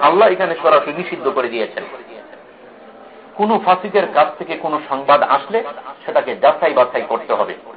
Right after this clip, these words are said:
যাচাই বাছাই করার আগে এটা বিশ্বাস করা যাবে না, গ্রহণ করা যাবে না। সে অনুযায়ী তো কোনো আমল করার প্রশ্নই ওঠে না।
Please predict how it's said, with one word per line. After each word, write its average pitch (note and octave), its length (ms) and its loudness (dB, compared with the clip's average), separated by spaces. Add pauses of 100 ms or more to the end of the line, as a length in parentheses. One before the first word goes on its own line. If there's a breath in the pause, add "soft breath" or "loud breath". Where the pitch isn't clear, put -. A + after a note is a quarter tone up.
(1200)
যাচাই A3 340 4
বাছাই A3+ 340 2
করার F#3 300 4 (200)
আগে D3+ 280 0 (460 loud breath)
এটা - 160 2
বিশ্বাস F#3+ 520 -4
করা C3 180 2
যাবে F#2+ 200 2
না, E2 100 -8 (420)
গ্রহণ G3 320 2
করা F3 220 4
যাবে A#2 200 2
না। F#2 100 -8 (300)
সে - 140 -6
অনুযায়ী D#3 320 -4
তো E3 60 -10
কোনো D3+ 200 -6
আমল B2+ 320 2
করার B2+ 240 4
প্রশ্নই F3+ 380 -4
ওঠে F#2+ 160 -6
না। D#2+ 100 -12